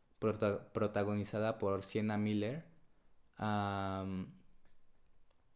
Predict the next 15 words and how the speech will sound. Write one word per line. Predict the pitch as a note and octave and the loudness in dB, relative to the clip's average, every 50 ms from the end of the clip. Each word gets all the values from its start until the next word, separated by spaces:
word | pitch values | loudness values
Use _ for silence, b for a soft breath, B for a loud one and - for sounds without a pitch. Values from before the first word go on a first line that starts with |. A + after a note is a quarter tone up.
| - - - - - - | -20 -20 -20 -20 -6 -2
que | B2 A2 | -2 0
se | - - | 2 2
llama | A2 G#2+ A2+ A2+ A2+ - - - - - - | 4 4 4 2 0 -2 -8 -18 -20 -8 0
Factory | - A#2+ A#2 - - A#2 G#2+ G2+ F#2+ | 2 2 4 4 4 4 4 4 4
Girl, | - G2+ G#2 A2 D3 F3+ - - b b b b b b b b b b b _ _ - - | 4 4 4 2 2 -2 -6 -14 b b b b b b b b b b b _ _ -8 -2
eh, | A2 G#2 G#2 G2+ G2+ G2 G2 G2 G2 G2 G2 G2 F#2+ F#2+ F#2+ F#2 F2+ F2+ F2+ E2+ - - - - B2+ - - - - | 0 2 2 2 2 2 2 2 2 0 0 0 0 0 -2 -2 -2 -4 -6 -6 -8 -8 -12 -14 -16 -18 -18 -20 -18
se | - - - G#2+ | -8 -4 -2 -2
las | G#2 G#2 G#2+ | 0 0 0
recomiendo | G#2+ G2+ - G2 G2+ G#2 G#2+ G#2+ | -2 -2 -2 -2 -2 0 0 0
un | A2 A2+ A2 | -2 -2 -4
chingo, | - - A#2+ A#2+ G#2+ A2 A2+ C3 E3 - b b b b b b b b b - - - | -4 -4 -2 -2 -2 -2 -2 -4 -6 -8 b b b b b b b b b -20 -20 -6
porque | - - G#2 G#2 G#2 - G#2 G2+ | -4 -2 -2 -2 0 2 2 2
te, | G2+ - G2+ G2+ - - - - - - - | 2 2 0 0 0 -6 -18 -20 -18 -4 0
o | A#2+ A2+ | 0 0
sea, | - A#2+ A2 G#2 G2+ G2 F#2 F#2 - - - - - | 2 4 4 4 4 4 4 2 0 -2 -6 -10 -14